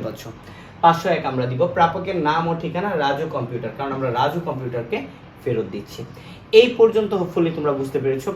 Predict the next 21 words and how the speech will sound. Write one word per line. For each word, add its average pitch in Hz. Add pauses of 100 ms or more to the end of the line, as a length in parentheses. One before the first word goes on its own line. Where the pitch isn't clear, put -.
প্রথম 143
অংশটুকু। 120 (100)
তারপর 165
আমরা 170 (340)
ভিতরে 135
আবার 139
ঘর 127
কাটবো, 127 (420)
ভিতরে 135 (100)
ঘর 117
কেটে 131
আমরা 117
লিখবো 117 (160)
তারিখ, 123 (460)
মালের 190
বিবরণ 208
ও - (160)
ফেরতের 185
কারণ, 92 (680)
মালের 175 (100)
বিবরণ 165